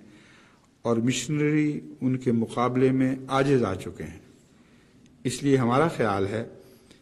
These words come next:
कि पाकिस्तान की खाना जंगी में उनका बड़ा हाथ है।"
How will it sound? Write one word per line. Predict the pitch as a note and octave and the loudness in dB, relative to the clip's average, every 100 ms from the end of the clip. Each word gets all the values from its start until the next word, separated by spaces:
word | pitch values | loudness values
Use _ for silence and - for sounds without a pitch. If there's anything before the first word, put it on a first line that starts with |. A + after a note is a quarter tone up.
| _ - | _ -6
कि | |
पाकिस्तान | A#2+ - A#2 A#2 - C3 C#3+ | -4 -2 -2 -2 -2 0 0
की | C#3+ | -2
खाना | C3+ C3 C3+ C3 | -4 0 2 2
जंगी | B2+ C3 C#3+ | 2 2 2
में | C#3+ | 2
उनका | C#3+ C3+ C3+ C3 B2 | 0 0 -2 0 2
बड़ा | A#2+ A#2+ | 2 2
हाथ | A2+ G#2 G#2 | 0 -4 -4
है।" | - D#2+ | -10 -16